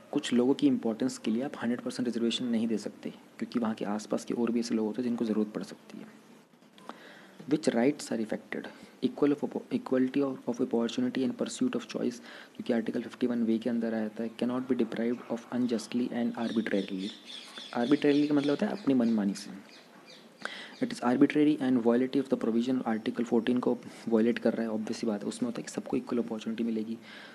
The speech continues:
फिफ्टीन क्लॉज वन डिस्क्रिमिनेशन हो रहा है सिटीजन्स का, सही बात है, आप सिर्फ ट्राइबल को दे रहे हो तो बाकी सबको आप डिस्क्रिमिनेशन कर रहे हो। सिक्सटीन के अंदर वो इक्वल अपॉर्चुनिटी आ गया, फोर्टीन में था equal before law। It also impinges upon the right of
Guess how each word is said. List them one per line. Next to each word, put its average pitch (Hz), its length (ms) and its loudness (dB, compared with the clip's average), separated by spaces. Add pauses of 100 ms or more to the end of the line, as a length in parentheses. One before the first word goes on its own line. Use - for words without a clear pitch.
(240)
फिफ्टीन 131 340 4
क्लॉज 123 320 0
वन 120 180 0
डिस्क्रिमिनेशन 120 640 2
हो 113 120 -2
रहा 117 100 2
है 117 180 0
सिटीजन्स 113 460 -4
का, 107 220 -2 (360)
सही - 280 0
बात 110 200 -2
है, 123 60 -2
आप 117 60 -4
सिर्फ 127 240 -4
ट्राइबल 110 280 2
को 113 120 -2
दे 117 100 0
रहे 113 80 4
हो 113 40 0
तो 117 60 0
बाकी 101 260 -2
सबको - 240 -8
आप 110 40 -4
डिस्क्रिमिनेशन 117 480 -2
कर 110 160 -2
रहे 107 160 -2
हो। 107 60 -4 (800)
सिक्सटीन 147 320 0
के 143 80 6
अंदर 127 140 6
वो 113 100 6
इक्वल 110 280 2
अपॉर्चुनिटी 117 500 -2
आ 117 100 0
गया, 110 180 -4 (460)
फोर्टीन 120 300 2
में 135 120 4
था 160 100 -2
equal 147 240 0
before 113 280 0
law। 98 140 -2 (880)
It - 60 2
also 143 260 4
impinges 143 520 4
upon 127 300 2
the 123 60 2
right 123 460 0
of 123 80 -2